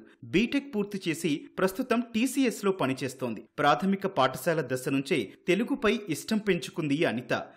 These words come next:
తోటి విద్యార్థులు పద్యాలు చదివేందుకే భయపడుతుంటే ఈమె మాత్రం అవలీలగా నేర్చుకుని ఆశ్చర్యపరిచేది. తెలుగు టీచర్ రమేష్ గౌడ్ ప్రోత్సాహంతో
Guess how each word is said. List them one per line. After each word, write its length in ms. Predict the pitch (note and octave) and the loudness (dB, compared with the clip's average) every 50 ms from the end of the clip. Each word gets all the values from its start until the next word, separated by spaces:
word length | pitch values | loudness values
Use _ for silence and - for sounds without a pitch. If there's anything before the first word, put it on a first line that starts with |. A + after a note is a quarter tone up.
| - _ | 0 _
తోటి 280 | G3 G#3 C4+ - D4+ C#4 | 6 6 6 6 4 2
విద్యార్థులు 560 | A3+ G#3 D#3 E3 F#3+ F#3 E3+ - - D#3+ G#3 | 0 0 0 2 2 2 4 2 0 -2 -2
పద్యాలు 540 | A3+ - - C#3 B2+ C3 B2+ F#3 A3 A#3 A#3+ | -2 0 0 0 0 2 4 4 4 4 2
చదివేందుకే 600 | - A3 G#3+ G3 G3+ G#3 G3+ G3+ G#3 G#3 G#3+ G#3 G3 - - | 2 0 0 0 2 2 2 2 0 2 2 2 2 2 0
భయపడుతుంటే 760 | B2+ A#2+ C3+ - F3+ E3+ E3 - F3 E3 - G3 E3 D#3+ E3+ - - - - | -2 -2 -2 -2 -2 -4 -4 -6 -6 -4 -2 -2 -2 -2 -2 -6 -12 -4 2
ఈమె 240 | F#3 A3+ C4+ C4+ C#4+ | 4 6 8 8 6
మాత్రం 460 | B3 G#3+ F3+ F3 - G#3 F#3 F3+ F#3+ - - - _ - | 6 4 2 0 2 0 0 0 0 -6 -14 -12 _ 2
అవలీలగా 600 | C3+ C3+ C#3+ F3+ F#3 G#3 A3 A3+ A#3+ - B3 A#3+ | 2 4 4 2 2 2 2 2 2 2 4 2
నేర్చుకుని 640 | A3+ F#3 D3 D#3 D#3 - - - - E3+ D#3 E3 F3+ - - | 4 4 2 0 -2 -4 -8 -4 -2 -2 -2 -2 -2 -2 -2
ఆశ్చర్యపరిచేది. 1040 | A#2+ C3 C3+ - - F#3+ F3 F#3+ G3 - F3 D3+ - - E3 D3 A2+ A2 F#2+ - - | -2 -2 -2 -2 -2 -2 -2 -2 0 0 -2 -2 -2 -2 -4 -4 -4 -6 -12 -6 4
తెలుగు 260 | - F#3 G#3+ C4 - D4 | 6 6 6 6 2 0
టీచర్ 520 | - - G#3+ G3+ - - G3+ G3 G3+ C3 | 0 0 -2 -2 0 0 -2 -2 0 -2
రమేష్ 420 | C#3+ D3 F#3 G#3+ A3 A3 - - | 0 2 2 2 2 0 2 2
గౌడ్ 220 | F3 E3 E3 E3 - | 2 2 2 0 -2
ప్రోత్సాహంతో 720 | C#3+ C#3+ C#3+ - E3+ D3+ C3 C#3 C3 C3 - D3+ D#3 D#3+ | -4 -4 -2 0 0 0 0 0 -4 -2 -2 -4 -4 -4